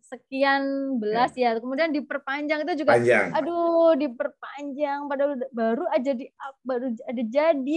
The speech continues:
Speaker 1: itu malam itu. <laughs>
Speaker 2: Kalau tahu
Speaker 1: Terus
Speaker 2: diperpanjang, saya perbaiki gitu ya.
Speaker 1: Iya,
Speaker 2: <laughs>
Speaker 1: tapi udah di-upload gitu kan. Ya, udah dikirim.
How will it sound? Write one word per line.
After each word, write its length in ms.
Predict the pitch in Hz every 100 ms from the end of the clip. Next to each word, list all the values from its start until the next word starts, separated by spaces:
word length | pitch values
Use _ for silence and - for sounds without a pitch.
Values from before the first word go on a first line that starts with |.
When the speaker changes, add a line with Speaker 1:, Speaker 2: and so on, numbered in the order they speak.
| 330
Speaker 1:
itu 120 | 330
malam 280 | 320 311 311
itu. 160 | 349
<laughs> 480 | 349 359 381 403 -
Speaker 2:
Kalau 240 | - 151 165
tahu 160 | 170
Speaker 1:
Terus 140 | 185 170
Speaker 2:
diperpanjang, 560 | 170 - 165 190 247
saya 240 | 226 214 160
perbaiki 640 | 185 175 220 226 - 247
gitu 180 | 185 156
ya. 260 | 147 143 170
Speaker 1:
Iya, 560 | 349 427 403 392 285 269 269 269 285
Speaker 2:
<laughs> 0 |
Speaker 1:
tapi 180 | 302 - 427
udah 200 | 339 330
di-upload 840 | 285 330 302 320 370 381 330 330 330
gitu 180 | 285 277
kan. 140 | 285 262
Ya, 140 | 330 349 320 254
udah 200 | 226 262
dikirim. 760 | 233 214 - 285 302 311 311